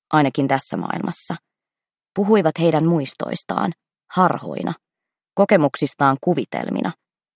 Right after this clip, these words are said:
heidän elämästään parantumattomana sairautena. Ja mikä tärkeintä,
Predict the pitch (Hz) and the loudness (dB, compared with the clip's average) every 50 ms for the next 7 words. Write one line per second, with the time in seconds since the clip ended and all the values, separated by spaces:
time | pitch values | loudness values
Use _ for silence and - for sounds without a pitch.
0 | _ _ _ _ _ _ - 170 165 160 160 151 - - 202 202 202 165 143 131 | _ _ _ _ _ _ -2 0 2 4 2 2 2 2 4 4 4 4 2 0
1 | - - - 147 135 135 135 - - 185 185 170 135 123 - 123 127 123 - _ | -2 -4 -2 0 0 0 0 2 2 2 4 4 2 0 0 -2 -4 -4 -4 _
2 | - 120 127 120 131 135 - 147 131 - - - - - - - - - 170 - | -6 -4 -4 -4 -4 -2 -2 -2 -2 -2 -4 -4 -6 -6 -6 -4 -6 -6 -6 -8
3 | _ _ _ _ _ _ _ _ _ _ _ _ _ _ _ _ _ _ _ _ | _ _ _ _ _ _ _ _ _ _ _ _ _ _ _ _ _ _ _ _
4 | _ _ _ _ _ _ _ _ - - 156 165 165 175 165 - 170 170 - - | _ _ _ _ _ _ _ _ -2 0 2 2 4 2 4 4 2 2 0 -2
5 | - - - - - 185 | -4 -6 -4 -4 -4 -6